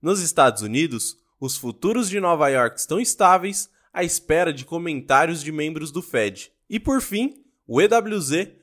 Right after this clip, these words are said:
que é um fundo de índice que replica um índice de ações brasileiras negociadas em Nova York e que tenta acompanhar o Ibovespa,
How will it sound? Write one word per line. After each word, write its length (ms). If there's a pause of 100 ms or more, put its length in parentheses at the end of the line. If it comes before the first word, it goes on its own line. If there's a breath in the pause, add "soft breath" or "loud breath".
(160)
que 80
é 40
um 120
fundo 420
de 140
índice 400
que 140
replica 580
um 200
índice 360
de 120
ações 440
brasileiras 680
negociadas 800
em 60
Nova 340
York 460 (260 soft breath)
e 80
que 160
tenta 440
acompanhar 580
o 60
Ibovespa, 720